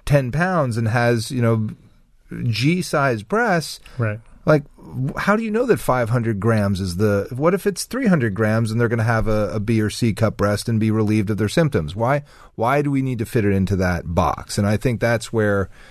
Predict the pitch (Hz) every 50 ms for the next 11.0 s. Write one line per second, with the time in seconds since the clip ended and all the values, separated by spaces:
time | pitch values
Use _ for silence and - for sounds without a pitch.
0 | - - - - - 110 104 107 113 110 110 107 95 - - 110 104 92 107 104
1 | 98 95 85 107 98 95 92 - - 104 101 101 98 - 175 202 180 - 127 -
2 | - 110 107 107 104 98 - - 131 117 - - 104 98 95 98 98 107 127 135
3 | 113 107 - - 104 92 90 87 - 101 95 101 101 95 92 - - 113 104 98
4 | - - - 110 101 107 117 110 - 113 95 - - 143 131 113 - 104 98 82
5 | 104 92 104 98 95 98 98 98 98 95 95 95 - - 113 110 107 104 117 117
6 | 113 101 107 98 98 98 95 - - - - - - - - - - - 117 107
7 | 104 98 98 104 110 110 117 113 - - - 110 95 95 95 90 87 92 95 87
8 | 82 110 113 101 71 - - - - - - - - - 131 117 101 95 98 -
9 | - - - - - 117 101 95 - - - - - 139 135 135 151 135 127 -
10 | - 165 165 147 - 170 - - 185 - - 196 175 - 233 269 254 - - -